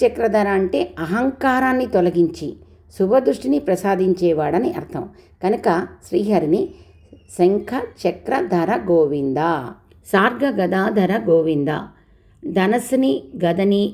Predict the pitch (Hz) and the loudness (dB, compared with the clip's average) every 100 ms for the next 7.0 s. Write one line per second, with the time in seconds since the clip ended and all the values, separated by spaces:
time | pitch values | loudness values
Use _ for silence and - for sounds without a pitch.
0 | - 147 170 226 226 247 233 233 226 233 | -8 -4 0 2 2 4 4 4 4 -2
1 | 220 214 - - 165 160 156 139 147 165 | 0 -2 -2 0 0 0 -4 -2 -2 2
2 | 196 190 185 185 214 - - - - - | 2 2 2 0 -2 -6 -18 -20 -20 -14
3 | - 175 160 151 - - - 175 - 156 | -4 -2 -2 -6 -8 -8 -4 -4 -2 0
4 | 170 196 - - _ - _ - 165 165 | 2 2 -2 -12 _ -20 _ -8 -4 -2
5 | 170 160 - - _ - - - 160 151 | -2 -4 -6 -20 _ -20 -8 -4 -4 -4
6 | 147 151 156 151 151 165 170 - 147 | -6 -4 -4 -2 0 0 0 -4 -6